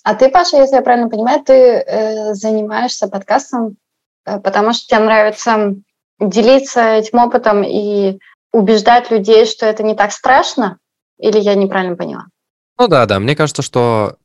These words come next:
Speaker 2: как бы сама вообще, в принципе, идея миграции для многих людей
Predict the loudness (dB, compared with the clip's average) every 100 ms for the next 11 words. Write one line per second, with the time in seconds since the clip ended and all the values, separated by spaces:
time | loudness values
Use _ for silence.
0 | _ -6 -4 -4 -2 0 -2 -2 -4 -4
1 | -6 -10 -8 -8 -6 -8 -4 -2 0 -2
2 | -4 -6 -6 -2 -2 -2 -2 -2 -4 -4
3 | -4 -6 -8 -6 -4 -2 -4 -8